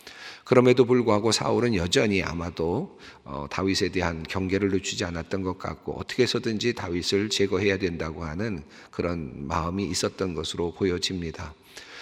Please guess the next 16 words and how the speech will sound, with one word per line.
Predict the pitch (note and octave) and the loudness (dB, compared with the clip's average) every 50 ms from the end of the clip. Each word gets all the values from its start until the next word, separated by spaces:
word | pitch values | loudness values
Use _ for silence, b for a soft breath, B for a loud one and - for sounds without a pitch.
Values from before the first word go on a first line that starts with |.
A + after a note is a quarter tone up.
| B B B | B B B
자, | - - F#2 | -6 -2 0
오늘은, | F#2+ A2+ A#2+ B2+ C3 C3 A#2+ G2 D#2+ D2 B B B B B | 2 4 6 6 6 6 6 4 -2 -4 B B B B B
어, | - - E2+ E2 E2+ | -4 -2 0 0 0
이렇게 | E2 G#2+ A#2 A2+ - - A#2 G#2 | 0 0 0 0 2 2 2 0
두 | - - A#2 A2+ | 2 0 0 2
번이나 | A#2 C3 B2+ B2+ A#2+ A2 A2+ A2 | 4 4 4 4 4 2 2 0
사울을 | G2+ - - A2+ G#2+ A2+ A#2 A2+ | 0 -2 0 0 2 4 2 2
죽일 | - - A2+ G#2+ | 2 0 0 0
수 | G2 - - | 0 0 0
있었던 | G#2 F#2 - G2+ F2+ - G#2+ G#2 G2+ F#2+ | -2 0 0 0 0 2 0 0 0 -2
상태에서 | - G#2+ G2+ F2+ - F#2+ F2 - F#2 | -2 -4 -4 -2 -2 -2 -2 -2 -2
죽이지 | E2 - G2+ F#2+ A2 A#2 A2 A#2+ G#2+ | -4 -4 -4 0 0 0 2 2 0
않고, | F#2+ F2 D#2+ C#2+ - - E2+ D#2 D2+ D2+ D2+ - - | 0 0 -6 -8 -6 -2 -2 -2 -2 -2 -6 -8 -10
어, | - D#2 D#2 D#2+ | -8 -6 -6 -4
놓아둔 | E2 F#2 F#2 F#2+ F#2+ F#2+ F#2+ G#2+ G2+ F#2+ | -2 0 0 0 0 0 -2 -2 -2 -2
상태에서 | - - G#2+ G#2+ G2 - A2+ G2+ E2 D#2+ D#2+ - F2 D#2+ G2+ C#3+ F3 - | -4 -4 -6 -6 -4 -2 0 0 0 0 -4 -4 -4 -4 -4 -4 -6 -10